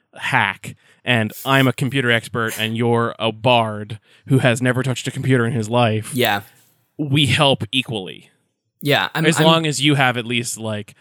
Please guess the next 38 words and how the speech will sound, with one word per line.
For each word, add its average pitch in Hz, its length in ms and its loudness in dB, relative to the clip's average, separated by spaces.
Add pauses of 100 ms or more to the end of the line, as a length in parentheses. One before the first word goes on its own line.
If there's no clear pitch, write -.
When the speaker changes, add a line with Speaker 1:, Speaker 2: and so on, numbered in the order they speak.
(160)
Speaker 1:
a 123 80 -6
plus 113 260 -2
one. 90 380 -10 (500)
Speaker 2:
I'm 147 140 0
picturing 156 480 0
five 139 500 0
people 131 360 0
in 120 80 2
a 117 60 0
van, 104 520 -2 (800)
all 135 220 6
helping 135 400 0
to 120 80 0
drive. 101 580 -4 (280)
Speaker 1:
Yeah, 117 480 0 (360)
which 143 140 -2
is 147 120 2
crazy, 160 600 0
and 120 80 -4
that 147 60 0
doesn't 147 160 -2
make 151 160 0
any - 100 2
Speaker 2:
Yeah. - 100 4
Speaker 1:
sense. - 560 -6 (400)
Speaker 2:
And, 202 100 2
like, 190 140 4
Speaker 1:
And 170 160 4
s- - 320 2
Speaker 2:
theoretically, 185 540 4
the 156 100 2
G 156 180 2
M 156 80 4
<laughs> 123 60 -2
should - 140 -10
be - 260 -12
saying, 160 340 2
like, 135 280 0